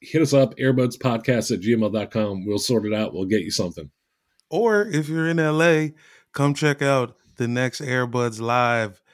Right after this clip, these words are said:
Speaker 2: February twenty-third, Thursday the twenty-third, two twenty-three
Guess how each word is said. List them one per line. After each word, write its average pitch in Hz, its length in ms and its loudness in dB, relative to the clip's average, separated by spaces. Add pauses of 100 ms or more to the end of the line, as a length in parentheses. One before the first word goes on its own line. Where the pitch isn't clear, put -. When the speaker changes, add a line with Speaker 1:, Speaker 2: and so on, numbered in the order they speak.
(220)
Speaker 2:
February 127 880 -2
twenty-third, 123 1200 0
Thursday 127 540 0
the 117 160 -2
twenty-third, 127 1040 0 (480)
two 143 260 0
twenty-three 139 1120 -2